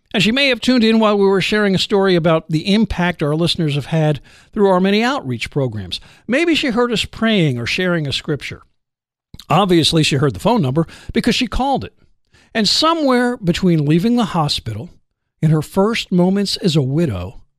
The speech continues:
and another good cry, she made a financial gift to a radio station.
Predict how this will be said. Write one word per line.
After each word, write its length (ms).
and 120
another 320
good 200
cry, 460
she 180
made 160
a 60
financial 640
gift 580
to 180
a 80
radio 600
station. 580